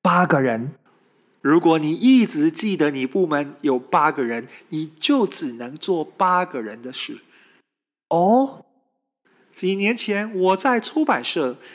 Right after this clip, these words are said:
有一回跟老板讨论年度营收成长，我定出三十趴的成长目标。本来以为老板会很高兴，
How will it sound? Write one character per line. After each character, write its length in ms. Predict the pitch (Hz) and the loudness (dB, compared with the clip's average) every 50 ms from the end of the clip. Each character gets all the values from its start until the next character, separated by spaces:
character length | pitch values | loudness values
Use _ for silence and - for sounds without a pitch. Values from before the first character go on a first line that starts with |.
| - - _ - | -20 -20 _ -2
有 160 | 147 139 151 | 0 2 2
一 100 | 165 165 | 2 2
回 300 | 156 - - 135 139 139 | 2 2 4 4 4 2
跟 240 | 139 160 156 170 165 | 0 -2 -2 -2 0
老 260 | 151 131 135 147 165 | 0 2 2 2 2
板 300 | 165 165 143 147 143 143 | 2 2 2 0 -2 -6
讨 240 | - - 147 143 143 | -6 -4 -2 0 2
论 380 | 165 208 214 175 156 156 156 | 2 2 0 0 -4 -6 -4
年 360 | 156 160 160 175 196 220 247 | -2 0 0 0 0 -2 -2
度 320 | - 285 294 247 175 - - | -2 0 2 2 2 0 0
营 220 | - 139 139 160 | -4 -6 -4 -4
收 300 | 175 - 190 170 165 170 | -4 -2 -2 0 -2 -2
成 260 | 165 - 123 110 117 | -4 -8 -12 -14 -12
长， 220 | 120 131 113 - - - - - - - - - _ | -14 -14 -14 -14 -16 -20 -20 -20 -20 -20 -20 -20 _
我 240 | - 143 139 135 143 | -10 -6 -6 -6 -4
定 260 | 147 202 185 170 156 | -4 -4 -4 -4 -4
出 280 | 135 - - 165 165 170 | -6 -6 -2 -2 -2 -2
三 500 | 170 - - - - 233 220 226 220 226 | -2 -4 -8 -4 0 0 0 0 0 -2
十 300 | 220 - - 131 131 147 | -4 -6 -4 -6 -6 -6
趴 200 | - 160 156 151 | -6 -4 -4 -4
的 160 | 147 135 123 | -4 -6 -8
成 300 | - - - 117 120 135 | -8 -8 -10 -12 -12 -14
长 240 | 139 - 127 117 113 | -14 -14 -14 -14 -14
目 180 | 123 127 120 | -16 -16 -16
标。 300 | 110 - 131 120 113 113 - _ _ _ _ _ _ _ _ - | -14 -14 -14 -14 -14 -16 -18 _ _ _ _ _ _ _ _ -2
本 120 | 240 247 | 0 2
来 140 | 254 277 302 | 2 4 4
以 140 | 285 262 269 | 4 4 4
为 160 | 269 294 311 | 4 4 4
老 200 | 311 320 339 349 | 4 4 4 4
板 260 | - 320 240 202 180 | 2 0 0 -2 -4
会 340 | 170 - - - 247 233 196 | -6 -6 -2 0 2 2 2
很 380 | - - - 180 143 120 123 120 | 0 0 0 0 0 0 -2 -2
高 260 | - 151 139 131 135 | 0 2 2 2 0
兴， 240 | 135 - - 120 | -2 -4 -8 -10